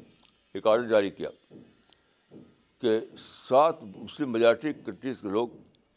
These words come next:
کی انٹری پہ بین لگا دیا۔ اب وہ لوگ جو ہے، کتنا پیسہ خرچ کیا ہوگا ان لوگوں نے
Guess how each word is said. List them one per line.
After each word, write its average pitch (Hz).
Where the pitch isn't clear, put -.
کی -
انٹری 120
پہ 131
بین 110
لگا 95
دیا۔ 80
اب 139
وہ 151
لوگ 160
جو 131
ہے، 131
کتنا 131
پیسہ 117
خرچ 127
کیا 127
ہوگا 110
ان 101
لوگوں 92
نے 107